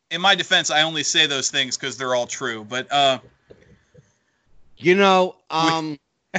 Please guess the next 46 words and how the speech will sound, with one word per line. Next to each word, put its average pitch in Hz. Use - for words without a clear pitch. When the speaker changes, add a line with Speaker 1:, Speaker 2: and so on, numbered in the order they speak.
Speaker 2:
not -
too 254
late 240
to 208
get 190
another 175
co-host. 170
Speaker 1:
Oh, 175
no. 165
Speaker 2:
<laughs> -
Speaker 1:
But, 165
uh, 156
no, 220
John, 226
Speaker 2:
Go 214
ahead. 190
Speaker 1:
I, 214
I 208
was, 226
I 202
was 185
actually, 180
I 165
was 170
gonna 196
ask 190
you 185
about 143
that. 139
I'm 139
glad 170
you 170
mentioned 160
it 127
because 139
y-, 143
you 160
ran 180
the 160
convention 151
where 143
the 127
U 156
W 139
F 147
launched, 107